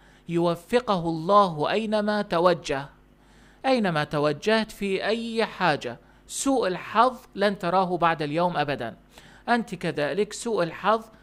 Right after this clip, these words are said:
لن ترينه أبدا في حياتك، بل تكونين وتكون من أهل التوفيقات. الله سبحانه وتعالى يوفقك في كل ما تحب وفي كل ما تريد.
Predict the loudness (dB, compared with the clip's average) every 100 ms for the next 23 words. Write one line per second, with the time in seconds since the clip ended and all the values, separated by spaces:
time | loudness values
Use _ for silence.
0 | _ 0 0 0 -2 -2 -2 -2 -4 -6
1 | -6 -4 -2 -2 -4 -6 -4 -2 -4 -6
2 | -16 -20 _ -20 -20 -4 -2 -2 -6 -4
3 | -2 0 0 0 -2 -2 -4 -4 -4 -4
4 | -2 -4 -2 -6 -2 -2 0 -2 0 2
5 | 0 -2 -12 -20 -20 -16 -8 -4 -2 -2
6 | -4 -8 -4 -4 -4 -2 0 0 0 -2
7 | -4 -4 -2 -2 -2 -4 -4 -8 -6 -6
8 | -4 -4 -4 -4 -4 0 -2 -4 -20 -20
9 | -20 -4 -2 -2 -4 -6 -4 -6 -4 -6
10 | -6 -8 -8 -10